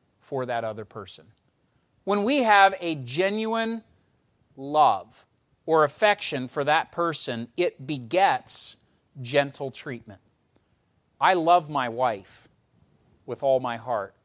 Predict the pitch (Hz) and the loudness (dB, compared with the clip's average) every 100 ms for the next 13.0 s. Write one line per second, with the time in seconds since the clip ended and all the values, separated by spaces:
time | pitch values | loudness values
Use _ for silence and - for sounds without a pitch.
0 | _ _ _ _ _ 143 143 135 - 180 | _ _ _ _ _ -8 -6 -8 -4 -4
1 | 180 139 113 110 107 - _ _ _ _ | -2 -6 -4 -4 -4 -6 _ _ _ _
2 | _ - 139 123 113 110 139 135 120 98 | _ -6 -6 -6 -14 -8 -8 -8 -12 -14
3 | 95 - 92 90 _ _ _ _ _ _ | -14 -16 -20 -20 _ _ _ _ _ _
4 | 131 120 - - 120 - 101 95 - 98 | -10 -10 -12 -8 -6 -8 -14 -18 -20 -20
5 | 95 _ _ _ _ _ _ - 156 175 | -20 _ _ _ _ _ _ 0 2 4
6 | 202 220 185 196 196 - 247 240 170 113 | 6 6 4 0 0 -2 2 2 2 -6
7 | 95 - _ _ _ - 170 170 165 - | -8 -20 _ _ _ -2 2 4 2 0
8 | 220 196 190 190 196 175 147 143 214 220 | 2 4 2 -4 -8 -8 -8 0 0 0
9 | 147 117 135 139 165 156 139 208 202 156 | -6 -6 -6 -6 -6 -6 -6 -4 -2 -2
10 | 110 101 _ _ _ - 202 226 214 214 | -8 -12 _ _ _ -2 0 2 2 4
11 | 202 208 202 - 214 208 254 - 185 143 | 4 2 0 -6 0 4 2 2 -6 0
12 | 131 123 135 160 165 196 190 190 190 165 | 0 0 0 -2 0 2 4 2 -4 -10